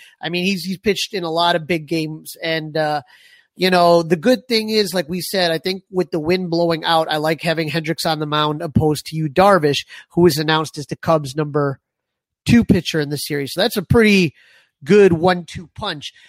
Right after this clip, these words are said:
Uh, people kept saying, "Well, why don't, why wasn't you starting?" Uh, you would have started Yu Darvish on short rest if you would have started him. And so, and then Kyle would have been on long rest. So it's a little bit better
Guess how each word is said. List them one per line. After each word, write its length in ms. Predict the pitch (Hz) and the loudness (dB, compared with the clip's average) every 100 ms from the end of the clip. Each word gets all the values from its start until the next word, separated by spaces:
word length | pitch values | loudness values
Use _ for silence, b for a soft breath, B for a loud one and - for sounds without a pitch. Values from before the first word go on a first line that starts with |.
| b - | b -10
Uh, 300 | 180 180 175 - | -6 -6 -8 -12
people 240 | 226 220 208 | -12 -10 -10
kept 240 | 220 180 | -8 -10
saying, 200 | - 190 | -8 -8
"Well, 120 | 185 | -6
why 180 | 190 214 | 0 0
don't, 200 | 233 226 | 0 -4
why 160 | 220 240 | -4 -2
wasn't 300 | 233 196 214 | -4 -6 -6
you 120 | 208 | -6
starting?" 460 | - 214 196 147 123 B B B - | -6 -6 -6 -6 -16 B B B -4
Uh, 320 | 196 190 185 | 0 2 0
you 120 | 185 | 0
would 100 | 247 | -2
have 80 | 247 | -2
started 400 | - 233 220 185 | -4 -2 -2 -2
Yu 80 | 196 | -2
Darvish 400 | 185 185 185 175 170 | 2 2 0 -4 -6
on 80 | |
short 300 | 156 - 160 | -8 -8 -8
rest 440 | 160 143 - - _ _ _ _ _ _ | -10 -12 -14 -20 _ _ _ _ _ _
if 180 | 185 185 | -6 -2
you 80 | 170 | -2
would 80 | 160 | -2
have 80 | |
started 380 | - 175 165 180 | -4 -4 -4 -2
him. 240 | 190 196 190 _ _ b b b b b b | -2 -2 -6 _ _ b b b b b b
And 160 | 180 | -8
so, 460 | - 202 185 180 185 | -2 2 4 2 0
and 260 | 196 190 180 | 0 0 -2
then 140 | 180 | -6
Kyle 320 | - 190 185 | -2 0 2
would 100 | 185 | 2
have 100 | 175 | 0
been 120 | 170 | -4
on 160 | 156 147 | -6 -6
long 300 | 156 170 160 | -2 0 -2
rest. 340 | 143 139 127 | -6 -8 -10
So 100 | - | -10
it's 140 | 151 - | -10 0
a 40 | |
little 120 | 185 | 2
bit 220 | 175 165 135 | 2 0 0
better 380 | 165 156 147 | 0 2 -2